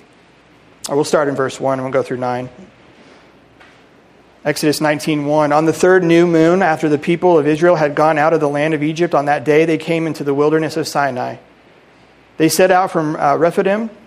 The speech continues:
and came into the wilderness of Sinai, and they encamped in the wilderness. There Israel encamped before the mountain." While Moses went up to God, the Lord,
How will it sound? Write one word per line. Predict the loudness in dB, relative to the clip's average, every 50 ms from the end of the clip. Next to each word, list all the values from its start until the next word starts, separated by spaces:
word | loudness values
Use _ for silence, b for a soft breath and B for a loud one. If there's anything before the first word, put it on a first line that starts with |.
| _ -14
and | -14 -10
came | -6 -2 -2 0 0 -2
into | -2 0
the | 0 2 4
wilderness | 4 2 2 2 0 -4 -4 -4
of | -6 -6
Sinai, | -2 -2 0 0 0 -2 -4 -4 -4 -4
and | -6 -6 -6
they | -8 -8
encamped | -10 -10 -8 -6 -4 -4 -4 -4 -6
in | -6
the | -4 -2
wilderness. | 0 0 0 0 -2 -6 -8 -10 -10 -12 -18 -20 -20 B B B B B B B B
There | 2 4 4 4
Israel | 4 4 2 4 2 2 2 2
encamped | 0 -2 -4 -4 -4 -4 -4 -6 -8 -10
before | -8 -8 -6 -2 2 2 4 4
the | 2
mountain." | 2 0 0 -2 -4 -6 -8 -10 -10 -14 -18 _ _ _ _ _ _ _ B B B B B B
While | 0 2 2
Moses | 4 2 2 2 2 0 0
went | 2 2 0
up | 0 -2
to | -2 0
God, | 2 2 2 2 2 0
the | 0 0
Lord, | 2 4 4 4 4 2 0